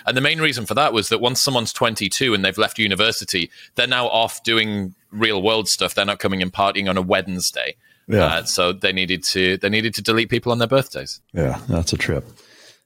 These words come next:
Speaker 2: Uh, all right, a little bit of lightning round. What is your favorite childhood memory?
Speaker 1: Playing cricket, uh, down at Loughborough, which is the England Academy.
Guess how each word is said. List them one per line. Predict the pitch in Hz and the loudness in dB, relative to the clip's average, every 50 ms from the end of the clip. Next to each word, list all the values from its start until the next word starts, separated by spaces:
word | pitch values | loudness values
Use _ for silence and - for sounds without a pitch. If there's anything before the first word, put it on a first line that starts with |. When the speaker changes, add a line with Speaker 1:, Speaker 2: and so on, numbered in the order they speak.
| _ - | _ -4
Speaker 2:
Uh, | 113 104 101 101 98 98 95 95 - | -2 0 2 2 2 2 2 2 2
all | - | 2
right, | 107 92 - - | 2 2 2 2
a | |
little | 135 147 151 139 | 2 4 4 4
bit | 127 113 | 4 4
of | 101 | 4
lightning | 104 110 107 98 101 95 90 | 4 4 4 4 4 4 4
round. | 87 85 85 85 82 82 85 85 85 78 | 4 4 4 2 2 4 4 4 2 2
What | - - - 113 127 | 2 2 2 4 4
is | 143 98 82 | 4 4 2
your | 80 | 2
favorite | 69 - - 107 113 110 95 87 - - | 0 0 0 0 2 2 0 0 -2 -2
childhood | - 90 87 87 85 76 80 80 71 | -2 0 0 0 2 2 2 4 4
memory? | 76 80 78 71 67 65 65 67 64 - - _ _ _ _ _ _ _ _ _ _ _ _ _ _ _ _ _ _ _ _ _ | 4 4 4 4 4 2 2 0 -4 -6 -12 _ _ _ _ _ _ _ _ _ _ _ _ _ _ _ _ _ _ _ _ _
Speaker 1:
Playing | - 135 135 127 131 127 107 | -2 0 0 2 0 0 -4
cricket, | - - - - 120 - - - 87 - - - - - - _ _ _ | -6 -4 -2 0 0 0 0 -2 -2 -2 -4 -6 -10 -10 -12 _ _ _
uh, | 87 87 87 87 | -4 -2 -2 -2
down | 85 - 95 90 90 90 90 | -2 0 0 0 2 0 -2
at | - 90 | -2 0
Loughborough, | 90 95 92 - - - 87 85 82 80 | 0 0 0 -2 -4 -2 -2 0 0 0
which | 80 - - 85 | -2 -4 -4 -6
is | 80 - | -6 -6
the | 87 85 80 | -6 -6 -4
England | - 90 87 87 85 85 80 | -4 -4 -4 -4 -6 -6 -6
Academy. | 80 - - 87 80 78 78 76 73 71 - | -8 -8 -6 -4 -4 -4 -4 -6 -8 -10 -12